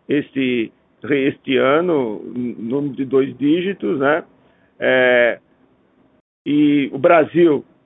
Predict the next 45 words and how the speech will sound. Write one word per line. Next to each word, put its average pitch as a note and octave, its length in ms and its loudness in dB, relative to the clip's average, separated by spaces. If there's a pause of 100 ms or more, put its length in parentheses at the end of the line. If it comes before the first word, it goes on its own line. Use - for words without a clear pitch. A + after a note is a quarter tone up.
(120)
é, B2 360 2 (200)
não D3+ 240 2
teve D#3+ 260 2
o D3+ 60 2
mesmo C#3+ 240 2
crescimento, D3+ 720 -2
mas C3+ 180 0
como C#3+ 240 -6
o C#3+ 40 0
Wesley C3+ 300 2
comentou, D3 580 0
o - 420 -16
que G3+ 80 0
eu A3 40 4
acho G#3+ 120 2
é A#3+ 40 -2
o - 60 -4
seguinte, G#3+ 460 0
o, C#3 140 -2
o, C3+ 520 -2 (120)
o, D#3+ 300 -4
o E3 60 -2
frango A3+ 420 0
vai A3 160 4
se A3+ 80 0
ajustando, G3+ 800 0
ele, C3+ 140 2
ele C3 580 0
tem E3+ 260 2
os D#3+ 180 -4
ciclos, D#3 360 -4
são, D3 240 -2
são D3 200 -4
ciclos, D#3+ 560 -2 (100)
é, C3 300 0 (460)
são D3 160 -2
ciclos E3 320 -4
bem E3 260 2
menores D3 640 4
que C3+ 100 -8
o B2+ 60 -4
ciclo C#3 300 -6
das B2 160 0
outras B2+ 280 -4
proteínas D3+ 680 0